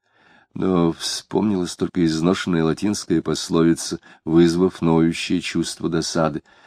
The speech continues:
Всё-таки он начал. "У меня не было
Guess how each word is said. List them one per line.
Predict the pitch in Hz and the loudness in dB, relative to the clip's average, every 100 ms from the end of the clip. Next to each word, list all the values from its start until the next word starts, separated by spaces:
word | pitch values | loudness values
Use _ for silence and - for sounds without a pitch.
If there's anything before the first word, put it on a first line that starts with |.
| _ | _
Всё-таки | - - - | -8 -6 -4
он | 85 80 | -2 0
начал. | 78 73 85 - _ - - - - - _ - | -2 -4 -8 -12 _ -20 -20 -20 -20 -20 _ -6
"У | - | -2
меня | 64 156 160 | 2 4 6
не | 151 104 | 8 6
было | 82 85 85 95 | 8 6 6 2